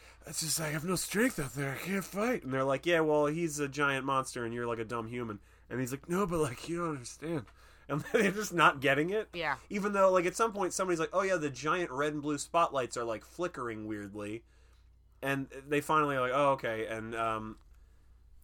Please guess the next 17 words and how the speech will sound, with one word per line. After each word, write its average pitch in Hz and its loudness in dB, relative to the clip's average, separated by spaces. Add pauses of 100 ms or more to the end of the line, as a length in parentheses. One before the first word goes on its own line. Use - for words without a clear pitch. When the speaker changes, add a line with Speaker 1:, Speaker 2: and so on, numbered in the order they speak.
(240)
Speaker 1:
who, 277 -4
uh, 170 4
Speaker 2:
They 202 -4
send 214 -4
Shorty 202 -2
up, 139 -6 (160)
right? 160 -4
Speaker 1:
Shorty, 165 6
Shorty 165 2
Speaker 2:
Yeah. 185 8
Speaker 1:
goes 127 2
up 120 2 (500)
and 123 -4
fucks - -2
them 131 -2
up. 123 -2 (120)
Uh, 117 2